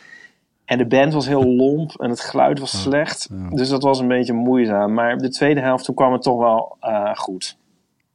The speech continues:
Speaker 2: Ze hebben alleen in negentien vierennegentig Eurodance gemaakt?
Speaker 1: Ehm, ja, en nog een album in tweeduizend, wat ook wel redelijk Eurode-, Eurodance is. En ze hebben ook nog andere, eh, flashes of brilliance gehad. Ze hebben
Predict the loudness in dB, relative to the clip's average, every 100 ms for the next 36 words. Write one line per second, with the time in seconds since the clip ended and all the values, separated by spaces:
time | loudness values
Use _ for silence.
0 | _ _ _ _ _ _ _ _ _ _
1 | _ _ -4 -2 2 0 -2 _ -2 2
2 | 4 4 2 2 0 -2 -4 0 2 4
3 | 2 2 0 -4 -4 -8 -20 -2 2 2
4 | 2 0 0 0 -2 0 -2 -6 _ _
5 | _ -20 -20 -20 _ _ _ _ _ -2
6 | 0 0 0 -2 -2 0 0 2 0 -2
7 | -2 -2 0 0 -2 -4 0 0 2 2
8 | 0 -2 -6 -2 -4 -2 -6 -6 -8 -12
9 | -8 -2 0 0 -2 -2 0 2 2 0
10 | -2 -2 -10 -12 -6 -6 -2 2 2 4
11 | 2 0 -2 2 2 2 0 -2 -2 0
12 | -2 -2 0 0 -4 -6 -4 2 4 4
13 | 0 0 0 2 -2 -2